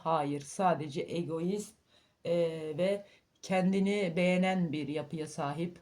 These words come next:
bu karşınızdaki kişi. O yüzden de size biraz bu aralıkta çektirecek sevgili aslanlar. Ama aslan da ondan daha egoist. Şimdi ne olacak? Evren bize en güzel cevabı ver. Ee,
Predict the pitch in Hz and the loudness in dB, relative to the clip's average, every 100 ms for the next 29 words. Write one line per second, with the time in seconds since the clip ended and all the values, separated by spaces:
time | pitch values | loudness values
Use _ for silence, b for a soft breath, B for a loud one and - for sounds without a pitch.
0 | _ - 156 156 - 156 139 143 143 143 | _ -6 -4 -4 -6 -8 -6 -8 -8 -12
1 | 156 139 196 208 B B B - 190 202 | -12 -8 0 -2 B B B -8 -2 0
2 | 180 175 165 175 202 208 - _ - 170 | 0 0 0 2 4 2 -2 _ -12 -4
3 | 180 170 165 196 202 - - 160 156 143 | -4 -2 0 0 -2 -14 -14 -6 -4 -2
4 | 143 143 - 196 202 - - 170 - 151 | -6 -8 -2 -2 -2 -10 -6 -6 -6 -10
5 | 156 147 190 - - 170 147 151 170 190 | -6 -4 -4 -6 -6 -6 -6 -6 -4 -4
6 | - _ _ _ _ _ _ _ _ _ | -6 _ _ _ _ _ _ _ _ _
7 | - 151 170 190 185 180 165 170 b b | -12 -6 -6 -2 0 0 0 -4 b b
8 | b b b - 175 175 175 190 185 175 | b b b -2 2 2 0 2 4 4
9 | 175 175 185 170 170 - - 165 151 160 | 4 4 2 2 -2 -4 -2 -4 0 0
10 | 156 - - - - 160 156 185 180 170 | 0 -8 -18 -20 -12 -8 -4 0 0 0
11 | 139 156 196 - _ - 185 185 196 196 | -2 -4 -4 -6 _ -4 -2 0 0 0
12 | 185 196 185 196 180 170 180 180 180 175 | -2 0 0 2 -2 0 0 0 2 4
13 | 165 143 143 156 185 196 B B B B | 2 0 -2 0 0 -2 B B B B
14 | B _ 175 170 160 156 156 | B _ -6 -4 -2 -4 -4